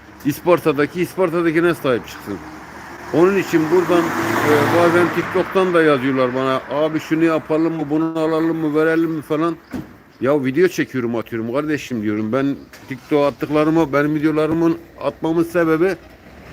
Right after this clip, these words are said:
ben arşiv olsun. Yani insanlar, ben, Moren, burası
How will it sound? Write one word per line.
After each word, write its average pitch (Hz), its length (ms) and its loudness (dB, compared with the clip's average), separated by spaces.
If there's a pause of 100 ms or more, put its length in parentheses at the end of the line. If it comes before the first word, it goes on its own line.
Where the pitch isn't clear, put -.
ben 170 140 2
arşiv 147 420 0
olsun. 127 480 0
Yani 127 280 -2
insanlar, 151 500 -4 (2750)
ben, 160 260 4 (600)
Moren, 190 320 6 (120)
burası 208 560 4